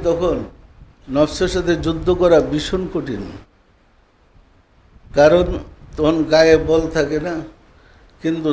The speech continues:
নফসের তো আর মৃত্যু হয় না, রিপুর তো আর মৃত্যু হয় না। দেখেন, ব-, বৃদ্ধ বয়সে মানুষ সাধারণত বারবার খিদা লাগে এবং টাকা পয়সার লোভ বাইরে যায়, অনেক সমস্যা হয়।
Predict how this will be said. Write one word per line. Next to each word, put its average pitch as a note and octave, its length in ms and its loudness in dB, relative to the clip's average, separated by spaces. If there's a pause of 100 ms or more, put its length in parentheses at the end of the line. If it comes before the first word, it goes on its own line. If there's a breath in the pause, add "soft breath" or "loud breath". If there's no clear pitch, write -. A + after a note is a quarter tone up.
নফসের D3+ 480 -2
তো F3 120 -2
আর D#3 160 0
মৃত্যু D#3 360 -4
হয় B2 160 -4
না, F#2+ 60 -10 (1900)
রিপুর F3+ 300 2 (100)
তো F3 100 2
আর F3 160 6
মৃত্যু F3 300 0
হয় C#3+ 160 4
না। B2+ 60 2 (100)
দেখেন, C#3+ 280 -2 (100)
ব-, D3+ 220 0 (160)
বৃদ্ধ D3+ 260 -2 (140)
বয়সে F3 380 4
মানুষ F3+ 240 0 (920)
সাধারণত E3+ 580 0 (840)
বারবার D3 380 2 (120)
খিদা D#3 280 2
লাগে D#3+ 340 0 (1120)
এবং D#3 200 4 (720)
টাকা C3+ 300 -2
পয়সার D#3+ 280 -2 (100)
লোভ D#3+ 120 -4 (100)
বাইরে C#3+ 240 2 (100)
যায়, C#3 180 2 (960)
অনেক F#3 260 2 (120)
সমস্যা C#3+ 500 -6
হয়। G2 160 -14